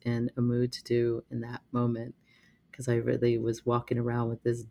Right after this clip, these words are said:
dark cloud, like, This is life. This is it. Whoa. And, um, it wasn't until I met an important stranger. I was sitting in back of the, uh, you know, my friend had rented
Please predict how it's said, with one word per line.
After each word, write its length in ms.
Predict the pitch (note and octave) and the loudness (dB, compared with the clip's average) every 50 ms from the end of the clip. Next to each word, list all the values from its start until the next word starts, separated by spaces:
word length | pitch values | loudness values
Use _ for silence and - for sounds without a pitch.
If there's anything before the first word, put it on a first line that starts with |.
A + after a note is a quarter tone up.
| - | -6
dark 340 | - A#2 A#2 A#2 - - - | -2 0 0 0 0 -2 -8
cloud, 500 | - - - - A#2+ A#2+ B2 A#2+ A#2+ - | -16 -10 -4 -2 0 2 2 2 0 0
like, 300 | - - A2 A2+ A2+ G#2+ - _ | -2 -2 -2 -2 -2 -2 -4 _
This 320 | - B2 B2 B2 - - - | 0 0 0 0 -4 -8 -6
is 200 | - A#2 - - | -6 -6 -6 -6
life. 360 | - A#2+ A#2+ A#2+ - - A2+ - _ _ - | -4 -2 0 0 0 0 -2 -4 _ _ -2
This 280 | B2+ B2 B2+ - - | -2 -2 -2 -2 -4
is 240 | - B2 B2 - - - _ - | -2 -2 -2 -4 -6 -12 _ -2
it. 400 | C3 B2+ B2 A#2 - - - - - _ _ _ _ _ _ _ | 0 0 0 -2 -4 -12 -20 -20 -20 _ _ _ _ _ _ _
Whoa. 500 | - A#2+ B2 B2+ B2 A#2+ - - - - - _ _ _ _ _ _ _ _ _ _ _ _ _ _ _ _ _ _ _ | -6 -2 0 2 2 0 0 -2 -6 -10 -16 _ _ _ _ _ _ _ _ _ _ _ _ _ _ _ _ _ _ _
And, 600 | - C#3 C3+ C3+ C3 B2+ B2+ B2+ B2 B2 A#2+ A#2 - - - | 2 6 6 8 8 8 8 8 8 6 4 2 -2 -4 0
um, 680 | C3 B2+ B2 B2 B2 A#2+ A#2 A#2+ A#2 A#2 A2+ A2 - - - - - - | 2 4 6 6 6 4 4 4 2 2 2 0 -2 -4 -6 -8 -8 -4
it 80 | A#2+ | 0
wasn't 260 | D3 C3 B2+ C3+ C3 B2+ | 4 4 6 6 6 6
until 200 | B2 - B2 A#2 | 4 4 2 0
I 120 | A#2 A#2 | 2 2
met 340 | A#2 A#2 A2+ A2+ A2+ - - | 2 2 2 2 0 -2 -2
an 80 | - A#2+ | 0 0
important 440 | A2+ A2+ A2 - B2+ - B2+ B2+ B2 | 0 2 2 0 0 2 4 2 2
stranger. 360 | - - A#2 A2+ A#2 A2+ A#2+ | 2 0 0 0 0 0 0
I 40 | A2+ | 0
was 160 | A2+ A2+ A#2 | 0 0 0
sitting 280 | - C3 A#2+ B2+ A#2+ A#2+ | 2 4 6 6 6 4
in 140 | A#2 A#2 A#2 | 4 2 0
back 340 | A#2 B2 A#2 A#2 A#2+ - | 2 4 4 4 4 2
of 160 | - A#2+ - - | -4 -8 -6 -4
the, 280 | - A#2 A2+ A2+ A2+ A2+ - - - - - - _ _ _ - | -2 0 0 0 0 -4 -6 -14 -20 -20 -20 -20 _ _ _ -2
uh, 140 | B2 B2 A#2+ - | 0 0 0 2
you 100 | C#3 A#2+ | 2 2
know, 200 | A#2 A2+ A2+ A2+ | 4 4 2 0
my 140 | A#2 A2+ A2+ | 0 -2 -4
friend 320 | A2+ - - B2 A#2 A#2+ A2+ | -2 0 2 2 4 4 2
had 140 | A#2+ A2+ - | 0 -2 0
rented 540 | A2+ B2 A#2 A#2 A#2+ - - A#2+ A2 - | 4 6 6 6 6 2 2 0 -2 -2